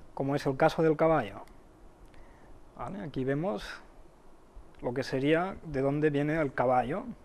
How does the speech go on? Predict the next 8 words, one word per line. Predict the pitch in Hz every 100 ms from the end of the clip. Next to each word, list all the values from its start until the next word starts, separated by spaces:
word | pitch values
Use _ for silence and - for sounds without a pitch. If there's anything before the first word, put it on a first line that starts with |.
| - - -
que | 127
podemos | 123 123 123 123
observar | 131 120 123 127 151 - - 214 - - - - -
actualmente, | 127 - 123 123 190 208 262
pues | 254 156
vendría | 131 131 139 143
de | 139
un, | 139 147